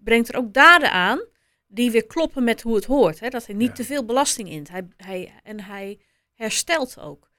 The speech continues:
Speaker 1: En, ehm, eh, dus je kunt niet alleen maar zeggen, "Jezus was de revolutionair en tegen lekker de, de elite en de heerschappij." Hij is ook degene die mensen weer, eh, de goede,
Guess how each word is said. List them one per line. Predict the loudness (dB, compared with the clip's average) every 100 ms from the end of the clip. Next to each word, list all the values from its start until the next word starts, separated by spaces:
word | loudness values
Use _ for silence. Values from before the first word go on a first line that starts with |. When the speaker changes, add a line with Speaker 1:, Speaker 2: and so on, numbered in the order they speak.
| _ _ _
Speaker 1:
En, | -6 -6 -6 -8
ehm, | -6 -4 -4 -6 -8 -10 -14 _ _ _ _ _
eh, | -20 -20 -20 -20 -20 -20 _ _ _
dus | -10
je | -6
kunt | -2
niet | 0 4
alleen | 4 4
maar | 2
zeggen, | 0 0
"Jezus | 4 4 2
was | -4 -4
de | 4
revolutionair | 4 4 -2 -6 -4 0 2 2
en | 0
tegen | -2 -2 -2
lekker | -4 -2
de, | -2
de | 0
elite | 2 2 0 0
en | -2
de |
heerschappij." | 0 0 -2 -2 0 2 -2 -10 _ _
Hij | 2 4
is | 4
ook | 0 -6
degene | -4 0 2
die | 2 2
mensen | 2 0 0 -4
weer, | -4 0 2 0 -4
eh, | -18 -20 _ -16
de | -6
goede, | -6 -4 -4 -4